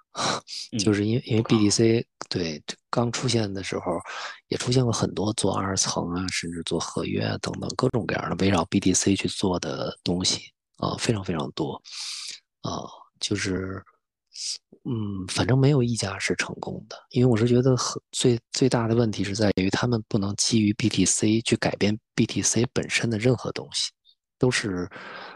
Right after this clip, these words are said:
Speaker 1: 呃，基于外围去做。啊，我觉得是，这是这件事儿最大的问题，对。但是这都是个，
Speaker 2: 嗯。
Speaker 1: 个人看法，啊，作为一个当年都没看好以太坊的人，我觉得这个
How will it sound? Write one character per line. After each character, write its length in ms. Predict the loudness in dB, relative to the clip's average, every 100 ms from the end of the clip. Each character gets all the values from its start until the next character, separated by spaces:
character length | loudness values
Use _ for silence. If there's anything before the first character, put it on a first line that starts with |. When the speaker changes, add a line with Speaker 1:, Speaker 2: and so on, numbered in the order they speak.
| -20
Speaker 1:
呃， 280 | -12 -10 -8 -4
基 200 | -2 2
于 80 | 4
外 200 | 4 2
围 140 | 0 -4
去 200 | -10 -6
做。 220 | -6 -6 -12 _ _ _ _
啊， 120 | -12
我 100 | -8
觉 80 | -4
得 60 | -4
是， 220 | 0 0
这 180 | 2 0
是 60 |
这 140 | 0 -2
件 180 | -2 -2
事 160 | -2
儿 60 | -2
最 200 | -2 -4
大 80 | -4
的 380 | -6 -6 -6 -8 -12 _ _ _ _ _ _ -6
问 160 | -4
题， 280 | -4 -6 -10 -20 _ _ _ -18
对。 120 | -14 -14 -16 _ _ _ _ -2
但 140 | 2
是 40 |
这 100 | 4
都 120 | 4 4
是 80 | 4
个， 160 | 2
Speaker 2:
嗯。 60 | 2
Speaker 1:
个 140 | 2 0
人 120 | 0
看 200 | -6 -6
法， 220 | -6 -12 _ _ -14
啊， 120 | -10
作 180 | -2 0
为 80 |
一 60 | 2
个 100 | 2
当 220 | -2 -4
年 340 | -2 -4 -4 -4
都 80 | -4
没 160 | -2 -2
看 180 | -2
好 140 | -2 -2
以 100 | -2
太 160 | -2
坊 160 | -2 -2 -6
的 80 |
人， 160 | -8 -8
我 80 | -6
觉 140 | -6
得 100 | -6
这 180 | -4 -4
个 160 | -4